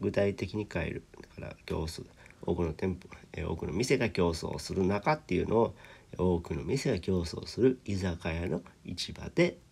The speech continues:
ていう風な感じで、具体的に話す。これが大事ですね、ブログの中では。はい。で、次は、えー、句読点や接続詞を効果的に使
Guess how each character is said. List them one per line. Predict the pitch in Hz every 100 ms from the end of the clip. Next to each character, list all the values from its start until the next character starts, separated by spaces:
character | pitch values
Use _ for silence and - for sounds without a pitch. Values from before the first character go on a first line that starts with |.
| -
て | -
い | -
う |
風 | - 87
な | 85 -
感 | 85 85
じ | 85
で、 | - - - - - - -
具 | 92
体 | 107 131
的 | 131 151
に | 135
話 | 120 117
す。 | - -
こ | -
れ | 151
が | 143
大 | 107 80
事 | -
で | -
す | -
ね、 | 127 127
ブ | -
ロ |
グ | - -
の |
中 | - -
で | -
は。 | 90 - - - -
は |
い。 | 104 - - - - - - - - - -
で、 | -
次 | 151 139 92
は、 | - - -
え | - 80
ー、 | 73
句 | -
読 | - 165 135
点 | 117 107 120
や | 151
接 | 143 87 -
続 | - - -
詞 | -
を | 120
効 | - - - -
果 | -
的 | - -
に | 101 127
使 | - -